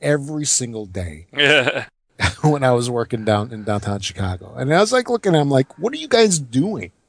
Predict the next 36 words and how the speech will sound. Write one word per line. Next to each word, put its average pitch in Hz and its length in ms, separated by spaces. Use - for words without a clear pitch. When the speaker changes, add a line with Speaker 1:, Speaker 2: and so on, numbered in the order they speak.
Speaker 1:
What 156 280
is 285 120
Speaker 2:
Yeah. 202 60
Speaker 1:
the 190 100
point?" - 760
I - 40
mean, 151 280
what, 214 240
actually, 165 280
let 160 80
me 175 80
ask 170 180
you 117 80
guys, 90 240
did 139 120
that 190 120
change 139 280
anything? 180 380
Speaker 2:
Nope. - 240
Not 208 160
Speaker 1:
Right. - 20
Speaker 2:
a 165 60
thing. 196 460
And 127 400
now 143 220
it's 143 180
a, 147 40
it's 143 160
a, 127 360
no 110 100
one 123 140
cares, 143 560
you 110 160
know? 110 260
Speaker 1:
Yeah. 117 220
Speaker 2:
It's, - 180